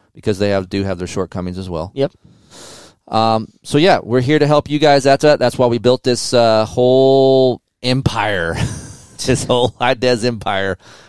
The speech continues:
Speaker 1: is to help you guys out. And thank you for trusting in us. We appreciate it. And if you think we're full of shit, go to someone that you trust.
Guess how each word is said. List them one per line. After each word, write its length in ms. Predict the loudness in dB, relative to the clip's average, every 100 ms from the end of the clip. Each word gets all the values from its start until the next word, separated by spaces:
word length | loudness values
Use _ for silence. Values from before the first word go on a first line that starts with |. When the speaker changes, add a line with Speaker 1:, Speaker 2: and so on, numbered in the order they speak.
| -12
Speaker 1:
is 120 | -4
to 60 | 0
help 200 | 0 -2
you 140 | -2
guys 260 | 0 0 2
out. 260 | 2 0 -2
And 120 | -6
thank 280 | -4 -4 -6
you 100 | -8
for 160 | -6
trusting 400 | 0 0 0 -2
in 180 | -4 -2
us. 200 | -2 -2
We 100 | -4
appreciate 540 | -4 -4 -6 -2 -2
it. 120 | -2 -4 _ _ -6
And 120 | -4
if 120 | -2
you 60 | -2
think 220 | -2 2
we're 100 | 0
full 200 | 2 2
of 60 | 2
shit, 380 | 2 2 -2
go 220 | 2 4 4
to 60 |
someone 760 | 2 2 2 4 2 2 -2 -8 _ _ _ _ _ -4
that 160 | -2 0
you 100 | 0
trust. 460 | 2 2 0 -10